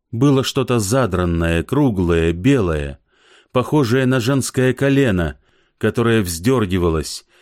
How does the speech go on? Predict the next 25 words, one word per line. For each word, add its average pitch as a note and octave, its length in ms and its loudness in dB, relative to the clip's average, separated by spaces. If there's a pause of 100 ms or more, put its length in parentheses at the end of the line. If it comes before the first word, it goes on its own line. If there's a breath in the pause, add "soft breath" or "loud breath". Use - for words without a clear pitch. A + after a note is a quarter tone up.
(100)
елозило G#2+ 800 2
высвеченное G2+ 880 2
луной G2+ 400 2
по F#2+ 180 0
одеялу, F#2+ 680 -2 (520)
по G#2+ 120 0
краю C#3 420 0
сползшей B2+ 760 -2
к - 100 -18
полу B2+ 300 2
перины, A2 600 0 (580)
и F#2+ 120 -4
там, A2 480 -2
оттуда, G2 680 -2 (520 soft breath)
от A2 180 -2
чернеющей C3 840 2
груды A2+ 360 0
тел, C#3+ 380 -2 (640)
выдавливались, B2 880 0
как C3 220 -2
из-под B2 360 -4
толщи B2 380 0
подушки, A#2+ 540 -2
зажатые B2 580 0
вскрики: G2+ 680 -2